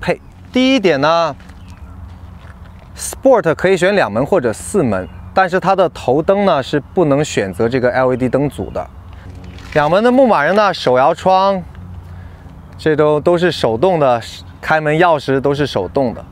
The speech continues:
里面的荧幕大小呢，是配的一个五寸的荧幕，可升级电动的窗锁和可升级到七寸的 Uconnect 系统，这个就可以兼顾到 CarPlay 和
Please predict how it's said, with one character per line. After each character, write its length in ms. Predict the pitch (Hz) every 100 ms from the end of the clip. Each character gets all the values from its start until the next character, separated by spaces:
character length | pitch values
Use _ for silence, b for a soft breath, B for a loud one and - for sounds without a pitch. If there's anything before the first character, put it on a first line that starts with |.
| - - - - - -
里 120 | 147
面 160 | 180
的 220 | 214 196 175
荧 160 | 151
幕 160 | 202 226
大 160 | 233
小 200 | 185 120
呢， 300 | 117 139 139
是 200 | 135 156
配 200 | - -
的 100 | 151
一 120 | 135 139
个 160 | 151
五 220 | 127 98
寸 200 | 92 -
的 140 | 156 110
荧 160 | 98
幕， 240 | 104 123 113 - - - - B B B
可 240 | - 143 143
升 260 | - 233
级 380 | 185 170 185 190 -
电 240 | 208 180
动 260 | 208 190 139
的 340 | 123 117 107
窗 280 | - - 151
锁 240 | 151 113
和 220 | 92 113 120
可 180 | -
升 220 | 107 131 123
级 100 | 127
到 160 | 131
七 240 | 123 - 151
寸 220 | - 147
的 100 | 110
Uconnect 420 | 117 113 104 107
系 120 | -
统， 180 | 117 92 82
这 160 | -
个 80 | 139
就 140 | 135 143
可 140 | 143
以 100 | 131
兼 240 | - 139
顾 100 | 135
到 300 | 127 123 117 101
CarPlay 420 | - 131 - 139
和 380 | 101 113 110 117